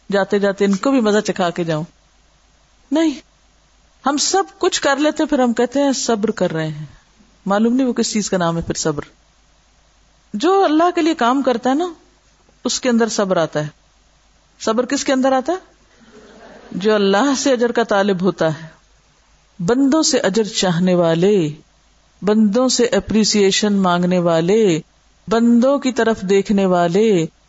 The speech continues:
بندوں کی مدد کے طلبگار صبر نہیں کر سکتے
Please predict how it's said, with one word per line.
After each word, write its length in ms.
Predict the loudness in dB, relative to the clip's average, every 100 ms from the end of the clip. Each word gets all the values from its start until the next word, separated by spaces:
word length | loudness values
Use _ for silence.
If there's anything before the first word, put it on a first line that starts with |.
| _ _ _
بندوں 640 | -6 0 4 4 4 2 0
کی 180 | 0 2
مدد 380 | 2 2 -2
کے 160 | 0 -2
طلبگار 800 | 0 0 0 0 0 2 2 0 -2 -10 _ _ _ _ _ _ _ _ _ _ _ _ -16
صبر 380 | -4 -2 0 0
نہیں 260 | 0 0
کر 120 | -2
سکتے 400 | -4 -6 -10 -10